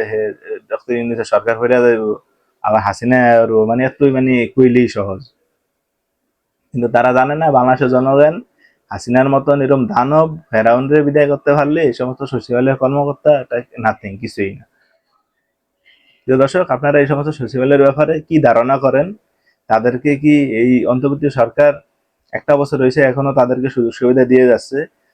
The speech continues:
আরও কি সুযোগ সুবিধা দিব, না তাদেরকে ওনারা চাকরির থেকে পুরোপুরি বরখাস্ত কইরা যারা এই ষোলো বছর বঞ্চিত ছিল তাদেরকে পদোন্নতি দিয়া দেশের ভিতরে একটা ভারসাম্য তৈরি করব, এটা চেষ্টা করব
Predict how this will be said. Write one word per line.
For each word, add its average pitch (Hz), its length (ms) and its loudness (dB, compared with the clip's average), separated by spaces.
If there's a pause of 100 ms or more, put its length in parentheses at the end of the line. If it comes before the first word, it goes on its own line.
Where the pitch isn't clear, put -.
(160)
আরও 127 360 2
কি 143 140 -8
সুযোগ 123 220 -2
সুবিধা 147 380 2
দিব, 156 240 4 (200)
না 131 200 -4
তাদেরকে 131 500 2 (600)
ওনারা 131 260 2
চাকরির 147 400 -6
থেকে 147 260 0
পুরোপুরি 151 460 0
বরখাস্ত 131 480 0
কইরা 135 360 2 (500)
যারা 123 280 2 (100)
এই 135 160 0
ষোলো 117 300 0
বছর 135 240 0
বঞ্চিত 147 460 0
ছিল 123 280 0 (540)
তাদেরকে 131 500 0
পদোন্নতি 147 600 0
দিয়া 151 260 4 (100)
দেশের 131 300 -2
ভিতরে 131 200 0
একটা 139 160 2
ভারসাম্য 123 460 -2
তৈরি 143 260 2
করব, 156 260 0 (520)
এটা 127 220 2
চেষ্টা 147 340 -6
করব 151 200 2